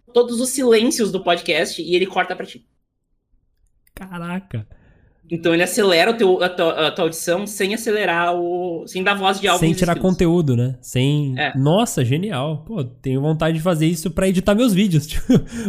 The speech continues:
Speaker 2: bota tudo
Speaker 1: É.
Speaker 2: que for silêncio aí, tu tira, sabe? Ba-, pô, dá um plugin assim, muito bom.
Speaker 1: Se não me engano, tem esse plugin no, <clears throat> num dos, dos editores de áudio, viu?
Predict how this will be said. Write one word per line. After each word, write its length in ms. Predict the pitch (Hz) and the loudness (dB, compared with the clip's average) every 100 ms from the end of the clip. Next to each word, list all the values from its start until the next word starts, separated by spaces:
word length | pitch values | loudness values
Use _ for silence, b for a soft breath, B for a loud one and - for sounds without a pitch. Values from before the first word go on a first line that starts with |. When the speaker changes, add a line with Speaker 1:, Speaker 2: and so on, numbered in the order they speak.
| 190 | -4
Speaker 2:
bota 260 | 165 170 165 | 0 0 0
tudo 100 | 190 | 2
Speaker 1:
É. 120 | 160 | 4
Speaker 2:
que 40 | 185 | 6
for 100 | 214 | 6
silêncio 580 | 208 202 180 208 - 185 | 6 2 4 4 4 2
aí, 60 | 196 | 2
tu 100 | 202 | 0
tira, 420 | - 196 180 135 | 0 2 4 2
sabe? 220 | 143 139 | 0 -2
Ba-, 240 | 143 147 139 139 - | 0 0 0 -2 -6
pô, 120 | 156 | -4
dá 100 | 147 | -2
um 140 | 160 160 | -2 0
plugin 400 | 165 147 143 139 | -2 0 0 -2
assim, 260 | 131 135 | -2 -2
muito 220 | 123 143 | -2 -2
bom. 260 | 156 135 135 B B B B B 262 | -2 -4 -4 B B B B B -14
Speaker 1:
Se 100 | - 240 | -2 0
não 40 | 254 | 2
me 40 | |
engano, 120 | 269 | 0
tem 120 | 277 262 | -2 -6
esse 100 | 262 | -4
plugin 300 | 254 233 240 | -4 -2 -2
no, 320 | 240 240 240 | -2 -2 2
<clears throat> 580 | 247 240 233 226 226 226 - _ _ - - | 2 4 2 0 -4 -8 -20 _ _ -20 -16
num 240 | 190 202 240 | -8 -4 -4
dos, 260 | 254 226 214 196 | -4 -6 -8 -6
dos 220 | 226 214 | -6 -4
editores 420 | 226 - 214 208 | -6 -4 -4 -2
de 60 | 190 | -2
áudio, 320 | 143 135 131 _ | -2 -4 -10 _
viu? 220 | 139 147 | -8 -8